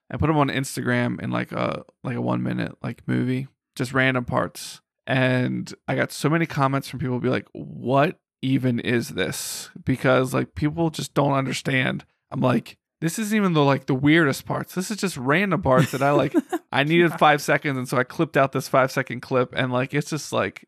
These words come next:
Speaker 1: it's such a strange movie. Um, Battle for Endor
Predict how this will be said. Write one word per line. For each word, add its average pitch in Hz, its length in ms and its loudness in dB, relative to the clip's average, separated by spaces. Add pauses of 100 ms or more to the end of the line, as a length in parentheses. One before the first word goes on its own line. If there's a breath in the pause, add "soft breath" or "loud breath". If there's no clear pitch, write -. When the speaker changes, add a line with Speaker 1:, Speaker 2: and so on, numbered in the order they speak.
(120)
Speaker 1:
it's 170 220 -4
such - 360 -2
a 127 60 -4
strange 120 480 -8
movie. 85 420 -8 (280)
Um, 117 280 0
Battle 180 220 2
for 160 180 -2
Endor 127 520 2